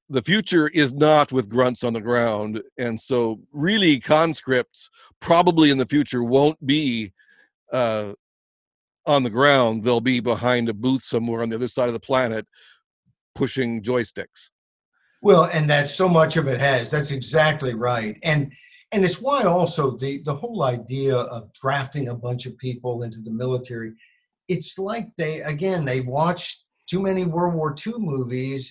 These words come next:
Speaker 2: and it seemed like such a great time. And,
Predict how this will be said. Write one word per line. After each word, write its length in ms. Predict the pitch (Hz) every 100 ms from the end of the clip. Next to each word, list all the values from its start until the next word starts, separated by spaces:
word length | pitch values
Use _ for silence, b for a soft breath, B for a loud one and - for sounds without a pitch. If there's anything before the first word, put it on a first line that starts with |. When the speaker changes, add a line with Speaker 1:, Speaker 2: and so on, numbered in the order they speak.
| -
Speaker 2:
and 160 | 147
it 120 | 139 135
seemed 260 | - 220
like 200 | 208 185
such 260 | - 165 165
a 40 |
great 360 | 143 156 151 147
time. 580 | 147 147 147 147 147 127
And, 220 | 110